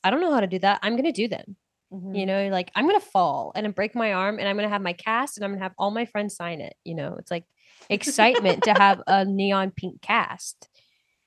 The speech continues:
Speaker 1: And nowadays we're like, "Oh, everyone's looking at me. Like, I don't know if I can try this new thing, or I have to do, I have to do it right so that people aren't gonna judge me." And I f-, I figured if we s-, stop creating this narrative around it and just be like,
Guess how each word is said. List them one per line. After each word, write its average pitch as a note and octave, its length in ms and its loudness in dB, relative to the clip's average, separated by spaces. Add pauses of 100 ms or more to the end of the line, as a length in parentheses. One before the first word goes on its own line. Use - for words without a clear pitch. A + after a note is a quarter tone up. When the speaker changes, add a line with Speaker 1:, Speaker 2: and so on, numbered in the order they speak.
(160)
Speaker 1:
And G3+ 180 -2
nowadays G3 560 0
we're F#3+ 80 -4
like, F3 340 -6
"Oh, F#3 320 -6
everyone's F#3 440 -10
looking F#3 320 -12
at F3 140 -14
me. F3+ 300 -10
Like, F3 160 -14
I E3 80 -12
don't F3+ 200 -10
know F3 500 -10 (640)
if - 100 -12
I F#3 60 -4
can F3 180 -12
try F#3+ 220 -2
this F3+ 180 -12
new F3+ 120 -8
thing, F#3 380 -4
or F3 140 -6
I D#3+ 100 -4
have F#3+ 120 -8
to - 120 -20
do, F#3+ 200 -8
I - 20 -2
have F#3+ 120 -6
to F#3 100 -12
do F#3+ 160 -6
it F3+ 160 -6
right F#3 320 -4
so - 100 -18
that E3 140 -6
people F3+ 260 -14
aren't - 160 -12
gonna F3 180 -12
judge F3+ 300 -10
me." F3 340 -10 (540)
And G3+ 100 -2
I A3+ 40 0
f-, - 220 -10
I A3+ 100 0
figured B3+ 540 -4
if F#3+ 160 -8
we G3 240 -10
s-, - 220 -14 (220)
stop - 540 -4 (840)
creating G#3+ 340 -4
this F#3+ 180 -8
narrative F3+ 480 -8
around G#3 360 -8
it A3 60 -8
and G#3 100 -8
just F#3 140 -16
be G3 60 -8
like, - 160 -12